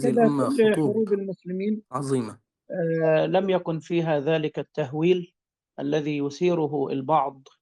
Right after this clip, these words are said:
Speaker 1: الآن، من أن المسلمين، آه، لابد يكونوا على النصف،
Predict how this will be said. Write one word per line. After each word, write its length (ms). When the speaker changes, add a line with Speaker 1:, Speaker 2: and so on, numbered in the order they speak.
Speaker 1:
الآن، 460
من 140
أن 260
المسلمين، 840
آه، 420
لابد 360
يكونوا 800
على 220
النصف، 560